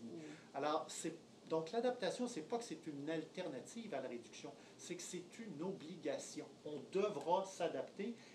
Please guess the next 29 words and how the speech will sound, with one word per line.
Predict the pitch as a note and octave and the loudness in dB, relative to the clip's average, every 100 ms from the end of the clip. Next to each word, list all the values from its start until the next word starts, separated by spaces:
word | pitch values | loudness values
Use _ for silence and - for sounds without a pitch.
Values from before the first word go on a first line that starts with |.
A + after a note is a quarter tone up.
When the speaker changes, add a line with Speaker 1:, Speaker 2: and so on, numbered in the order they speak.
| - | -10
Speaker 2:
Et | C#3 | 2
là, | F#3+ | 6
la | A#3 | 6
question, | D#3+ C#3 - A3 | 6 2 2 0
c'est | - D3 D#3 D#3 - - | 0 2 4 4 -2 -10
plutôt, | - F3+ - | -2 -2 0
en | |
fait, | - F3+ - - - - | 2 2 2 -2 -16 -12
la | - | -8
question, | C3 D#3 C4 | -4 0 0
c'est | F#3+ | 0
plutôt | - F#3 | 2 2
de | |
savoir | D#3 E3 - | 4 6 6
est-ce | - - | 4 -2
qu'on | D#3+ C3+ - C#3 A#2+ A#2+ | -2 -2 -4 -10 -10 0
veut | E3+ D#3 | 2 2
s'adapter | - G3+ G#3 F3+ - G#3 G#3 D#3+ | -2 2 4 4 2 -2 -2 2
ou | D3+ | 0
est-ce | C#3 | 0
qu'on | - C#3 | -4 -6
veut | A#2+ D#3+ F3 | 0 0 0
subir | - - - G#3+ D#3+ D#3+ A#2+ A2 E3+ | -4 -6 -4 -2 -2 -4 -4 -6 -2
Speaker 1:
Mm. | E3+ | -2
Speaker 2:
cette | D#3+ C#3+ - | 0 -2 -2
partie | - B2+ - D#3+ | -4 -6 -6 -6
du | A#2 | -6
changement | A2 C3 A2+ B2 | -6 -4 -4 -4
climatique-là, | B2 B2 G2+ - A#2 B2 C3+ | -6 -6 -8 -8 -8 -4 -4